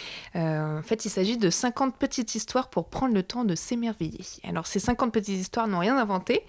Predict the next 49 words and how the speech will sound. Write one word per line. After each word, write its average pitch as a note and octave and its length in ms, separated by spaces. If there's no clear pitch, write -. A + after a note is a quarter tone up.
Euh, E3+ 120
ce F#3 140
ne F#3+ 80
sont G3+ 200
que D#4 140
des A#3 200
petites - 260
scènes C4+ 300
de G#3 80
la F3+ 120
nature G3+ 420
détaillées, G#3+ 680
euh, E3+ 220
telles F#3+ 200
que, - 160
euh, F3 380
la D#3 120
pollinisation G3 640
d'une E3 200
fleur G#3 420
par F3+ 120
l'abeille, F#3 520
la G3+ 140
formation E3+ 540
de, D#3+ 220
de F#3+ 80
la G3 160
rosée G#3 300
sur G3 220
une F3 120
feuille, G#3+ 460
le F3 80
voyage F3+ 400
de F3 100
la D#3 120
lune F3+ 320
dans D3+ 100
le C#3+ 60
ciel, D#3+ 480
la A#2+ 80
création - 420
d'un D3+ 180
arc-en-ciel F3+ 580
ou D#3+ 60
encore E3+ 240
d'un E3 140
flocon A3 380
de E3+ 80
neige. F#3 320